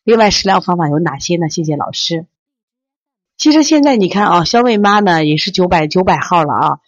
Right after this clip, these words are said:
她是从延安的，从延安过来带孩子调理，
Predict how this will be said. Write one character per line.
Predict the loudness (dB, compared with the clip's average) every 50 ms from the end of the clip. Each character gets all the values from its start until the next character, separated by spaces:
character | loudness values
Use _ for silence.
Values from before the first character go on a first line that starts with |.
| _ _ _
她 | -2 -2
是 | -2
从 | -2 0 -2 -2 0
延 | 0 0 0 0
安 | 0 0 0
的， | 0 -2 -4 -6 _ _ _ _ -6
从 | -4 -2 0
延 | 0 0 0
安 | -2 -2
过 | -2 -2
来 | -2 -2
带 | -4 -4 -6
孩 | -4 -4 -2
子 | -4 -4
调 | -4 -6 -4 -4 -2
理， | -2 -2 -4 -6 -8